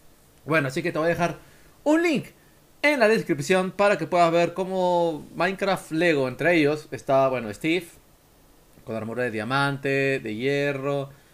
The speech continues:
el Workbench, que sería, creo el Workbench,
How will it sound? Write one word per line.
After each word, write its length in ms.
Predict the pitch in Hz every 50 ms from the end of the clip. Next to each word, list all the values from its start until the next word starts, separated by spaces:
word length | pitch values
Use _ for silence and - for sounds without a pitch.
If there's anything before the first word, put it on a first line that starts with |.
| _ _ _ _ -
el 80 | 120 120
Workbench, 840 | 117 120 139 156 160 156 151 151 147 143 147 170 175 - - - - _ _ _ _ _ _ _ _ _ _ _ _ _ _ _ _ - 120
que 60 | 107
sería, 340 | 131 120 131 131 131 127 -
creo 160 | 156 170 170
el 60 | 151
Workbench, 400 | 139 147 147 135 143 151 151